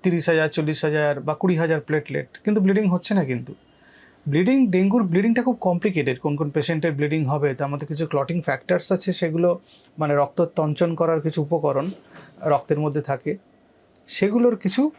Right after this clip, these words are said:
চেঞ্জেস হলে বা পরিমাণে কমে গেলে ডেঙ্গুতে ব্লিডিং হয়। আর সে ব্যাপারে আমরা আসবো যে কোন কোন, আহ, সাইনগুলো আছে যেগুলো আমাদের বুঝতে হবে যে সেগুলো খারাপ সাইন।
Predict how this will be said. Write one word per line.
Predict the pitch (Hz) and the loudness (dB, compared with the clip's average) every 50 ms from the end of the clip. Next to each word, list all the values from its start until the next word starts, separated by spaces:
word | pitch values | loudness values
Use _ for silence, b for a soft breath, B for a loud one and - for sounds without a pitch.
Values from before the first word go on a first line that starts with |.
| - - - - - | -20 -20 -16 -4 0
চেঞ্জেস | - 175 175 180 190 196 185 170 | 2 2 4 4 4 2 2 2
হলে | 185 180 185 | 2 2 4
বা | 175 185 175 | 4 2 0
পরিমাণে | 175 - 170 156 160 160 160 170 | 2 0 0 0 0 0 -2 -2
কমে | 156 - 165 151 156 156 | -2 -2 -2 0 0 2
গেলে | 160 175 214 277 302 - _ _ _ _ _ _ _ _ - 139 | 2 2 2 0 0 -2 _ _ _ _ _ _ _ _ -8 -2
ডেঙ্গুতে | 135 143 143 143 156 160 160 262 311 311 - _ _ _ _ _ _ _ _ _ _ _ _ - | -2 0 0 2 0 2 2 0 0 0 -6 _ _ _ _ _ _ _ _ _ _ _ _ -6
ব্লিডিং | 139 131 139 147 139 143 143 135 | -2 0 0 2 2 0 0 0
হয়। | 101 110 110 - - _ _ b b b b b b | 0 -2 -4 -4 -6 _ _ b b b b b b
আর | b - 139 135 131 131 135 135 - - _ _ _ _ _ _ _ _ _ _ _ _ _ _ _ _ _ _ - | b -2 0 2 2 2 0 -2 -4 -8 _ _ _ _ _ _ _ _ _ _ _ _ _ _ _ _ _ _ -12
সে | - - - 190 | -6 0 2 2
ব্যাপারে | 180 175 160 185 180 | 2 4 4 2 2
আমরা | 175 175 180 185 165 | 2 2 2 2 2
আসবো | 156 170 160 151 156 151 | 2 0 0 0 -2 0
যে | 139 151 | 0 0
কোন | - - 156 156 156 | 0 0 0 0 0
কোন, | - - 165 160 160 160 - - _ - - | 0 0 0 0 0 -4 -6 -14 _ -10 -8
আহ, | - - - - - - - - - | -6 -6 -6 -8 -10 -12 -14 -16 -12
সাইনগুলো | - - - - - 160 165 170 175 165 170 170 165 | -12 -8 -4 -2 0 0 2 2 2 2 4 4 4
আছে | 156 151 - 160 | 4 2 2 0
যেগুলো | 147 151 147 151 151 | 0 2 2 2 2
আমাদের | 147 147 151 147 | 2 2 0 0
বুঝতে | 135 143 147 131 - 165 | 0 -2 -4 -2 0 0
হবে | 151 147 147 147 147 | 0 2 2 2 0
যে | 135 147 143 139 127 | 2 2 0 0 0
সেগুলো | - 151 139 135 147 | 0 -2 0 0 0
খারাপ | 147 - 147 143 147 139 | 0 -2 -2 -2 -2 -4
সাইন। | - - 143 139 170 220 | -2 -4 -2 -2 -2 -4